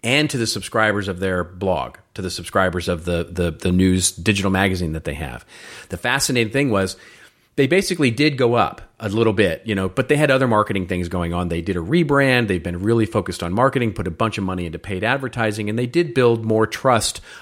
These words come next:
awareness in just general ag-, against their brands,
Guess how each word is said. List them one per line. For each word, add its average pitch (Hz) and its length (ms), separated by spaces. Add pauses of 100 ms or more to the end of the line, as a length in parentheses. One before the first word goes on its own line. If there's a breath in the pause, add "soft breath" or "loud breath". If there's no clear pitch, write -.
awareness 104 800 (520)
in 117 160
just 104 220
general 104 400
ag-, - 160
against 98 400
their 98 140
brands, 95 640